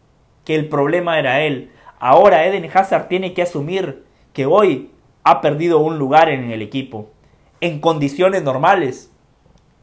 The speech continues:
los tres de arriba son Rodrigo, Benzema y Vinicius.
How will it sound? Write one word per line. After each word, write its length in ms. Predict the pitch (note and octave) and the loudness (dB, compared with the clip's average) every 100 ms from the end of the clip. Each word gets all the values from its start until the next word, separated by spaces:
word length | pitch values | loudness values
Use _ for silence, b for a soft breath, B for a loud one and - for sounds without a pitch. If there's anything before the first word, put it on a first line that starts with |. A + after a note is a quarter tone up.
| _ | _
los 260 | D3 D#3 D#3 | 0 0 4
tres 240 | F3+ G#3+ | 2 4
de 80 | E3+ | 2
arriba 360 | C#3 F#3 F#3+ D#3+ | 2 2 2 2
son 420 | E3+ E3 B2 - _ _ _ - | 0 0 -2 -12 _ _ _ -6
Rodrigo, 800 | C#3 C#3+ F3 G3+ F#3+ F#3+ F#3+ _ _ - | -2 0 2 0 0 -4 -6 _ _ -14
Benzema 880 | C#3 D3+ D3 C3+ D#3+ F#3 G3 - _ _ _ | -6 -4 -4 -2 4 4 2 -8 _ _ _
y 100 | F3 | -4
Vinicius. 680 | D#3+ C#3+ F3 F3 B2 A#2 - | -4 -4 -6 -8 -12 -14 -20